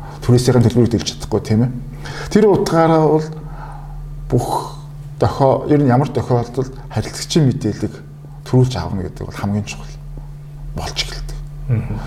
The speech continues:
Speaker 1: Магадгүй хүмүүс бол ингэж ярьдаг. Энийг санхүүгийн процесс автоматжуулахад хамгийн амархан гэдэг.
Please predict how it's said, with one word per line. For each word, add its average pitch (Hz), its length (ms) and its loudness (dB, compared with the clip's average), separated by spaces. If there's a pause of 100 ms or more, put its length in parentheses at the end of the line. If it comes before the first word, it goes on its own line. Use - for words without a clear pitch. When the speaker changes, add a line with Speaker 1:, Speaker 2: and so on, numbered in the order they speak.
(240)
Speaker 1:
Магадгүй 190 320 6
хүмүүс 202 320 8
бол 143 160 6
ингэж 135 240 6
ярьдаг. 95 320 2
Энийг 127 180 2 (360)
санхүүгийн 151 500 4
процесс - 460 -2 (100)
автоматжуулахад - 640 0
хамгийн 117 320 2
амархан 107 420 0
гэдэг. - 240 -10